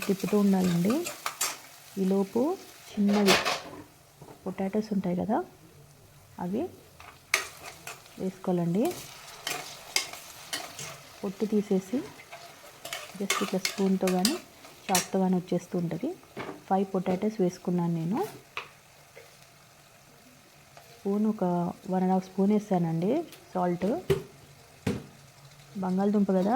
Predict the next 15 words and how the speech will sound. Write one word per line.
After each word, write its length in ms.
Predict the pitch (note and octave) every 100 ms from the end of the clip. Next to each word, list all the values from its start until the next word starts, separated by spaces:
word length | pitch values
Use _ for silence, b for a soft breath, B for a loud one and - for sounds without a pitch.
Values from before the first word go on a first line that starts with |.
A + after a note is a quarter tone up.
| D#4+ A3
కొద్దిగా 320 | F#3 F#3+ F3+ F3
ఎక్కువనే 360 | - F#3+ F#3+ F#3 F3 -
సాల్ట్ 240 | F#3 F3 -
పడుతుంది 380 | F#3 F3+ F3+ F3 F3
దీనికి. 340 | E3+ - C#4 E4+ - - - - - - - - - - - - - - - - - - - - - - - - - -
పసుపు 300 | G#3+ G3 - G#3+
చిటికెడు 320 | G3 - F#3 F#3
వేసానండి. 560 | F#3 G3 F3+ E3+ G#3 D4+ - - - - - - - -
ఒక 140 | F#3+ F3+
ఫైవ్ 180 | F#3 F#3
మినిట్స్ 340 | F#3+ F#3+ - A#3 G3+ F3+
బాగా 260 | F3 G3 A3+
వేగనివ్వాలండి 800 | G3 F#3+ F#3+ G3 F3+ F#3 F3+ G#3 D#4 - B B -
స్టవ్ 240 | - F3+ F3+ F3+
మీద. 160 | E3+